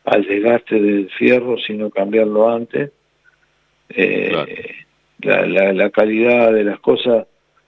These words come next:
Speaker 1: eh, en, en, en nuestro bendito país parece que no, que no tendrían, eh,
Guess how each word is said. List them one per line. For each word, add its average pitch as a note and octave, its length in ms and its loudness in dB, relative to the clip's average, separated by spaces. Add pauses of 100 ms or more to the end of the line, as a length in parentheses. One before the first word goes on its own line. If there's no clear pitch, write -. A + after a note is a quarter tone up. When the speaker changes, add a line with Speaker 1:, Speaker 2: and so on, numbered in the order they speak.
(500)
Speaker 1:
eh, F#2 960 -4 (520)
en, A2 260 -8
en, G2 380 -4
en G#2+ 160 -6
nuestro G2+ 360 -2
bendito G#2 440 0
país G#2+ 380 0 (880)
parece G2+ 440 0
que G2+ 120 -4
no, G2 800 -6 (360)
que G#2 120 -2
no G#2 200 0
tendrían, G#2 760 0 (880)
eh, F#2 960 0